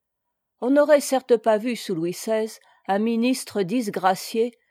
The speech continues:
comblé d'épreuves d'estime par toutes les classes de la société.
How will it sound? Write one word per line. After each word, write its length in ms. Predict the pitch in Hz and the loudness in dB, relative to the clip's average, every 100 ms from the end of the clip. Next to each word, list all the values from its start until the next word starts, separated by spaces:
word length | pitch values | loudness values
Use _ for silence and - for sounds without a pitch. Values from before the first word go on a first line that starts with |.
| - | -4
comblé 440 | 254 269 269 285 | 0 2 2 0
d'épreuves 580 | 226 240 - 247 202 202 | 0 0 2 2 4 2
d'estime 560 | 202 - - 220 165 | 2 -2 -4 -4 -4
par 240 | - 180 - | -4 -6 -6
toutes 220 | 226 202 | -8 -4
les 180 | 180 180 | -2 -4
classes 380 | - 208 202 185 | -2 -4 -2 -6
de 120 | 175 | -4
la 140 | 165 | -4
société. 680 | 175 185 - 208 - 135 - | -4 -6 -4 -6 -6 -10 -10